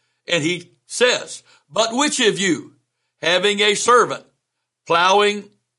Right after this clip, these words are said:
uh, or feeding cattle in the field, when he's come in from the field, you don't say to him, 'Go take care of yourself, I know you're tired,' or whatever,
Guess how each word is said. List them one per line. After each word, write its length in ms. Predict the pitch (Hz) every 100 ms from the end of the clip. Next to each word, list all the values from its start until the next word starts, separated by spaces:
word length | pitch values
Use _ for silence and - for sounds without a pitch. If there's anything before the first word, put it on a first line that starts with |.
| _ -
uh, 320 | 151 147 143 -
or 240 | 151 151
feeding 480 | 151 196 196 196 185
cattle 680 | - 196 175 147 160 - _ _ _ _ _ _ _ 165
in 140 | 165
the 40 |
field, 460 | 175 240 156 101 - _ _ _ _ _ _ _ _ _ _ _ _
when 180 | 165 180
he's 160 | 170 -
come 240 | 185 180
in 260 | 208 285 247
from 220 | 165 151
the 100 | 123
field, 380 | - 107 - _ _ _ _ _ _ _ _ _ _ _ _ _ _ -
you 160 | 170
don't 240 | 214 240 -
say 260 | 226 226
to 120 | 226
him, 460 | 147 170 160 160 151 _ _ -
'Go 160 | 185
take 300 | 202 208 202
care 200 | 190 190
of 80 | 185
yourself, 400 | 175 - 175 170
I 120 | 165
know 160 | 165 165
you're 180 | 165 156
tired,' 340 | 170 156 151
or 60 | 151
whatever, 580 | 147 180 190 147 147